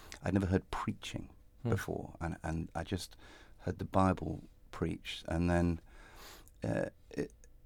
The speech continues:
Speaker 1: there was a Christian Union. I hadn't come into contact with them at all at university, and they had a mission week,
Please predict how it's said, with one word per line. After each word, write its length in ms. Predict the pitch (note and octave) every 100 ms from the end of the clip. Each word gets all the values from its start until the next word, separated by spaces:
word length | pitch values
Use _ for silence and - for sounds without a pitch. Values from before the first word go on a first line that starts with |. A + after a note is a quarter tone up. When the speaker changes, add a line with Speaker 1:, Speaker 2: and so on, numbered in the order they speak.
| - -
Speaker 1:
there 100 | F#2+
was 180 | F#2+ F#2
a 40 |
Christian 420 | - G2+ - E2
Union. 400 | E2 E2 E2 F2+ -
I 100 | F2
hadn't 320 | D#2 E2+ -
come 180 | - E2+
into 220 | E2 -
contact 380 | - E2+ D#2+ -
with 120 | D#2+
them 140 | E2 D#2+
at 160 | -
all 260 | G2 D#2+ D#2
at 40 | -
university, 720 | E2 E2 E2 E2+ - F2+ F2 - - - - -
and 180 | E2 E2
they 140 | F2+
had 180 | E2+ F2
a 60 | E2
mission 460 | F2 F2 - E2
week, 360 | D#2+ E2 -